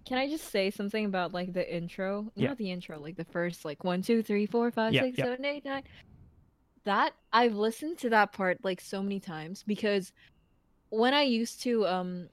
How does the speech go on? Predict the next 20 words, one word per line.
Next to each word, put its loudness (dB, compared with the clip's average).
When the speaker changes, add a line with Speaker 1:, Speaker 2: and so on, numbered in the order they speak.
Speaker 1:
I 6
used 2
to 4
download 4
my 0
Hamilton -4
soundtrack -2
onto -4
this, -4
like, -2
weird, 0
um, -4
video 0
cache -2
thing. 0
Speaker 2:
Okay. 0
Speaker 1:
But 4
I 10
couldn't 0
exactly 0